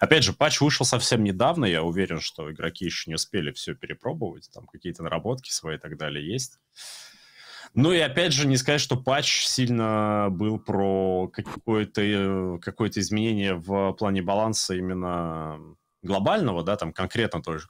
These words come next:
только по нескольким героям ударил, тоже Марси поменяли, да, видишь, она пропала там от слова совсем, теперь она не очень сильна в начале,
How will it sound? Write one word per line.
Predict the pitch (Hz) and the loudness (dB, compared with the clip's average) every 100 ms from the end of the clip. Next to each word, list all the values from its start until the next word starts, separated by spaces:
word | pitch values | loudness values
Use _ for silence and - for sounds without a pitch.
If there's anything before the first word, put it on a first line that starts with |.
| - | -6
только | 87 - | -4 -4
по | 85 | -4
нескольким | 92 95 - - 85 | -2 -2 -4 -8 -6
героям | 85 87 85 | -2 -2 -2
ударил, | 80 107 113 | -2 -2 -2
тоже | - 85 90 | -4 -6 -2
Марси | 151 202 - | 0 0 -2
поменяли, | 127 107 107 107 104 92 | -6 -4 -2 0 0 -2
да, | 82 87 | -4 -6
видишь, | 80 85 - | -6 -8 -10
она | 80 | -12
пропала | 76 - - 82 80 | -14 -14 -6 -4 -4
там | - 76 | -8 -12
от | 82 | -10
слова | - 80 | -8 -6
совсем, | - 82 - 82 | -6 -8 -10 -12
теперь | 73 - 80 78 | -14 -18 -16 -16
она | 73 | -16
не | 78 | -10
очень | 82 80 - | -8 -6 -8
сильна | - - 82 80 | -6 -6 -8 -8
в | |
начале, | 78 80 - 85 76 | -8 -8 -6 -6 -8